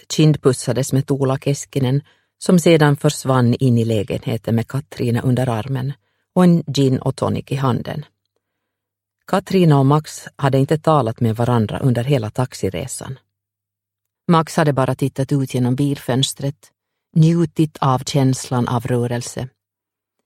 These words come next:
Bilens mjukhet när den rusade fram längs med Sturegatan, samtidigt som regnet föll ned som glansig konfetti. Det hade regnat hela veckan.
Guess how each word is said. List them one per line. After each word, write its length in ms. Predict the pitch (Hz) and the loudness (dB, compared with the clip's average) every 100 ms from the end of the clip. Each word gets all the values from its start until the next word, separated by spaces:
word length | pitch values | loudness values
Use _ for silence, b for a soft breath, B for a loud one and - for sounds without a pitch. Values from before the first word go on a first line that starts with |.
| - | -6
Bilens 480 | 147 156 143 147 - | 0 2 4 0 2
mjukhet 680 | 156 143 - 147 123 - - | 0 0 -2 -2 -2 -4 -2
när 140 | 147 139 | 0 2
den 140 | 135 | 2
rusade 440 | 147 139 - 127 | 2 0 -2 -4
fram 320 | 131 147 143 131 | -2 0 2 0
längs 500 | 120 120 127 - 127 | -2 -2 -4 -4 -2
med 260 | 117 113 | -2 -2
Sturegatan, 920 | - 131 123 127 131 120 131 - 135 135 _ _ _ _ _ _ - | -6 -6 -4 -6 -6 -6 -6 -6 -6 -8 _ _ _ _ _ _ -8
samtidigt 540 | - 170 156 180 156 | 0 2 4 2 2
som 160 | - 156 | 2 2
regnet 340 | 147 131 131 | 4 2 -2
föll 180 | - 135 | -2 0
ned 260 | 131 127 113 | 2 0 -2
som 260 | - 120 | -2 -2
glansig 640 | 120 131 123 - - 120 - _ | 0 0 0 -4 -10 -14 -16 _
konfetti. 720 | - 123 131 120 - _ - - _ _ _ _ _ _ _ _ _ _ _ _ _ _ _ _ _ | -8 -8 -8 -10 -12 _ -20 -20 _ _ _ _ _ _ _ _ _ _ _ _ _ _ _ _ _
Det 100 | - | 0
hade 180 | 175 185 | 2 4
regnat 420 | 196 214 196 151 | 4 4 4 2
hela 220 | 151 135 135 | 0 -2 0
veckan. 480 | 139 _ - - | -4 _ -12 -10